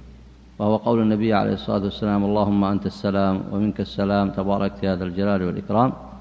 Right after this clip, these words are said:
ثم يذكر ما بقي من الذكر كما هو معلوم في الأحاديث الصحيحة. لا يصنع ذلك، وإنما يلتفت إلى الناس ويرفع يديه ثم يدعو ويؤمنون على دعائه. فإذا دخل الجاهل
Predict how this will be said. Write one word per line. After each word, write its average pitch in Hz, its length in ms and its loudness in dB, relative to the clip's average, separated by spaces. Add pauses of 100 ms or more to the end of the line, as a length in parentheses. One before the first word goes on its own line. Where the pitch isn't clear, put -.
(380)
ثم 131 220 6
يذكر 113 520 2 (420)
ما 107 140 6
بقي 104 600 2 (100)
من 113 120 2
الذكر 104 400 0 (340)
كما 110 160 2
هو 107 180 4
معلوم 104 400 2
في 98 60 -2
الأحاديث 95 360 0
الصحيحة. 95 480 -2 (680)
لا 123 180 6
يصنع 120 300 2
ذلك، 104 440 0 (540)
وإنما 123 460 4
يلتفت 110 340 2
إلى 113 200 2
الناس 117 340 2
ويرفع 110 360 0
يديه 104 340 4 (760)
ثم 117 180 4
يدعو 113 460 2 (180)
ويؤمنون 110 600 4
على 101 300 0
دعائه. 92 400 0 (1900)
فإذا 123 260 6
دخل 127 320 4
الجاهل 110 580 2